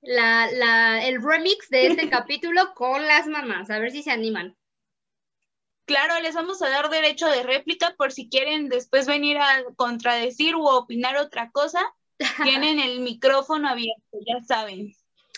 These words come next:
Speaker 1: Eso, pues vamos a comenzar. Y que me gustaría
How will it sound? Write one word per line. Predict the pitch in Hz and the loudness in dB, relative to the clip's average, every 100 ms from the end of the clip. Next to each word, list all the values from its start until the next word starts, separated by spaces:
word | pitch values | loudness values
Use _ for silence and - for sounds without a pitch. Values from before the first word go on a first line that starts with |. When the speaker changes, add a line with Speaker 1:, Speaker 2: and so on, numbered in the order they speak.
| - - - - | -20 -20 -18 -10
Speaker 1:
Eso, | 320 302 226 | -4 -2 2
pues | 320 359 | 2 6
vamos | 415 453 370 | 6 6 4
a | - | 2
comenzar. | 240 226 214 220 240 220 - _ _ _ - | -2 -2 -4 2 4 4 -2 _ _ _ -10
Y | 285 | -6
que | 302 | -2
me | 349 | 0
gustaría | 339 - 359 359 381 370 | 0 0 2 2 2 4